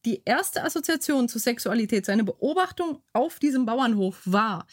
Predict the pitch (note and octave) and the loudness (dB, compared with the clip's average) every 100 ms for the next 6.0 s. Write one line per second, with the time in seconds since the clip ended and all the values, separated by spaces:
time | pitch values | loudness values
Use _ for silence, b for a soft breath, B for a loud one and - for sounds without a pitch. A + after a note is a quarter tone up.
0 | B B B3 C4 C4 F4 F#4 A#3+ D4+ - | B B 0 0 0 0 2 0 -2 -8
1 | - G3+ C4+ C4 G3+ A3 B3+ C#4 C4 A#3 | -6 0 2 2 0 2 2 2 0 -2
2 | G#3+ G#3 G#3 G#3+ G3+ A#3+ C#4+ D#4+ A#3 - | -2 -2 0 2 2 2 2 0 -2 -4
3 | A#3 A#3+ - F#3 G#3+ C4 C4 C4 - B3+ | -2 0 0 -2 -2 -2 -2 -2 -2 -4
4 | A3 A3+ G3+ G3+ G#3+ F#3 F3+ F3+ A#3+ B3 | 0 0 0 0 -2 0 0 2 0 0
5 | B3 A3 A3 - A#3 A#3 G#3+ A#3 A#3 A#3 | 0 2 0 -2 -2 2 2 0 0 0